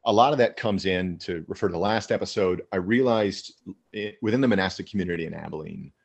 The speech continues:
in order to participate in our community, you had to be so incredibly marginalized that you couldn't participate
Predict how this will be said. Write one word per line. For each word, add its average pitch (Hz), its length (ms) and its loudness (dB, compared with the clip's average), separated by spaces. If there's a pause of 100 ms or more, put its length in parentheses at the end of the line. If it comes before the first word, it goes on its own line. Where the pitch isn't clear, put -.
(540)
in 95 160 0
order 120 220 4
to 131 160 -6
participate 117 800 -4
in 98 80 2
our 90 100 0
community, 87 500 -8
you 95 320 -4 (180)
had 98 260 0
to 95 120 -6
be 85 140 -6
so 107 260 -2
incredibly 98 520 0
marginalized 80 800 -8 (520)
that 85 340 -2 (240)
you 98 260 -2
couldn't 95 240 -2
participate 85 640 -6